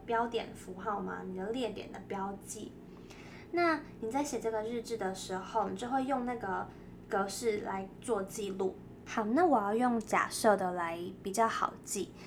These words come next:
假设，假设今天是一月三十一号，也就是一月的最后一天，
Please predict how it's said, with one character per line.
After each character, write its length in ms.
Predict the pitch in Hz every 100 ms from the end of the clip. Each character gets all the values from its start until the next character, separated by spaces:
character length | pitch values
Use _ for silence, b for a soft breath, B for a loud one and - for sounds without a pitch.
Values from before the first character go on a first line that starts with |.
| B B B
假 240 | - 208
设， 240 | - 370 330
假 180 | - 185
设 280 | - 233 208
今 240 | 277 285
天 180 | 294 294
是 140 | 285
一 220 | 277 302 311
月 240 | 311 254
三 260 | - 208 220
十 180 | - 196
一 240 | 220 220
号， 300 | 214 214 180
也 80 | 208
就 140 | 202 254
是 100 | -
一 220 | 269 277
月 140 | 294
的 100 | 220 202
最 200 | 226 214
后 100 | 208
一 100 | 202
天， 360 | - 180 185